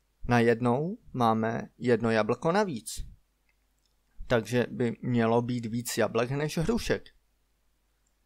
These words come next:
A podobně to můžeme zaonačit, aby to vypadalo, že máme víc hrušek než jablek. Co s tím?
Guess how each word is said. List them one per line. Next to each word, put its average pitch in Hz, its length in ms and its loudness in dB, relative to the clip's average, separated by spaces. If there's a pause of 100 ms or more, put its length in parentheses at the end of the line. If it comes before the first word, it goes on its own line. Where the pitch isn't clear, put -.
(520)
A 135 80 -4
podobně 117 680 2
to 196 100 0
můžeme 175 400 2
zaonačit, 185 680 0 (120)
aby 190 160 2
to 139 140 4
vypadalo, 170 680 2
že 165 160 0
máme 170 320 2
víc 156 160 -10
hrušek 147 460 -2
než 185 200 -2
jablek. 139 420 0 (2250)
Co 180 140 0
s - 120 -2
tím? 190 440 -4